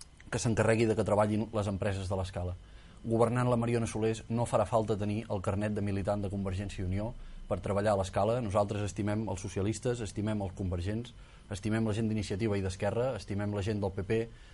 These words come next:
de Guanyem i d'Escons en Blanc. Només em queda dir-te que el dia vint-i-quatre facis confiança a la candidatura de Convergència i Unió, facis confiança al nostre equip i facis confiança a la Mariona Solés, que és la millor alcaldessa per liderar el canvi que l'Escala necessita.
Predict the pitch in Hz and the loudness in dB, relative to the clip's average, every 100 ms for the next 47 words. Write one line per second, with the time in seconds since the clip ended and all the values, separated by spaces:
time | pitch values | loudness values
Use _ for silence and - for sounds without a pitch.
0 | - 104 101 104 107 110 113 - - - | -8 -2 0 2 0 -2 -4 -14 -20 -20
1 | - - 107 98 113 104 95 98 107 131 | -8 -2 0 0 -2 0 2 2 2 0
2 | 147 - - 104 104 107 107 104 104 101 | -6 -10 -6 -2 0 0 2 2 0 -2
3 | 101 98 92 90 - 98 107 104 98 101 | 0 0 0 -2 -4 0 0 0 -2 -2
4 | 107 98 117 113 110 104 101 92 110 104 | 0 0 0 0 0 -4 -4 -4 -2 -2
5 | 101 98 98 98 98 107 101 92 - - | -2 -2 -2 -2 -2 -2 -2 -2 -6 -14
6 | - - - - - - 107 107 104 98 | -20 -20 -20 -20 -20 -6 -4 0 2 2
7 | 113 107 95 127 120 110 98 110 110 104 | 0 0 4 4 4 2 2 -2 0 0
8 | 104 104 98 98 117 110 107 95 107 98 | 0 -2 -2 -2 -2 -2 -4 -2 0 0
9 | 110 92 104 101 117 117 - 98 95 92 | -4 -4 -2 -2 0 0 2 2 2 2
10 | 90 95 101 107 101 104 107 - 104 110 | 0 0 2 2 0 0 0 0 0 0
11 | - - - - - 98 98 101 104 104 | -2 -14 -20 -20 -2 0 4 4 4 4
12 | 101 101 107 98 98 98 95 98 104 101 | 2 2 2 2 0 0 0 0 0 -4
13 | 95 95 92 95 92 95 - 90 87 90 | -2 -2 -2 -4 -4 -4 -2 -2 -2 -4
14 | 87 90 92 | -6 -10 -10